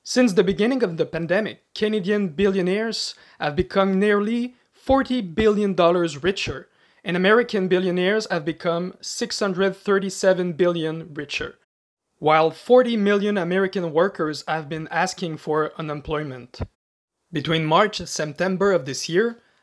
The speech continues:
Amazon C E O Jeff Bezos, who ceased to be C E O in the past weeks, became seventy-four billion richer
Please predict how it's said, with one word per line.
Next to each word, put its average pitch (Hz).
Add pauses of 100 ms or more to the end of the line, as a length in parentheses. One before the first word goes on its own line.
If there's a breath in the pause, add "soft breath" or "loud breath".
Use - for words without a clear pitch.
Amazon 170
C 185
E 175
O 185
Jeff 175
Bezos, 139 (100)
who -
ceased -
to 160
be 135
C 156
E 135
O 147
in 131
the 123
past 127
weeks, 202 (340 soft breath)
became 185
seventy-four 185
billion 165
richer 147